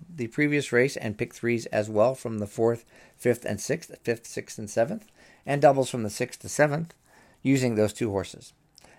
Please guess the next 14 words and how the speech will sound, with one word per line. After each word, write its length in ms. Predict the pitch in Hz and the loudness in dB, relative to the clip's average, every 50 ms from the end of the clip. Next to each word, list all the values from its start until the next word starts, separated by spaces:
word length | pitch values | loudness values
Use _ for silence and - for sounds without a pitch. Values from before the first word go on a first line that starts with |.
| _ _ - | _ _ -6
We'll 80 | 135 | 2
finish 280 | - 196 190 180 156 180 | 6 8 8 8 12 12
off 240 | 185 180 175 170 - | 12 12 12 12 10
this 160 | 147 131 - | 4 2 2
great 260 | - 143 165 185 175 | 4 4 4 4 4
sequence 360 | - 160 147 - 123 - - | 0 -2 -2 0 -2 -2 -2
at 80 | 127 120 | 0 6
Delaware 380 | 123 127 127 127 120 113 113 | 8 8 10 10 8 6 4
Park 320 | 110 - - 127 123 120 - - | 4 4 6 6 6 6 4 2
with 380 | 113 127 160 202 208 - - _ _ _ _ _ _ | 4 6 6 6 6 2 -6 _ _ _ _ _ _
the 100 | - 196 | -4 2
Kent 220 | - 240 240 247 247 | 6 6 6 6 6
Stakes, 500 | - - - - - - - - - - - - | 2 -2 -2 -2 -4 -6 -12 -14 -14 -16 -4 0
race 280 | - 135 165 170 - | 2 4 4 2 0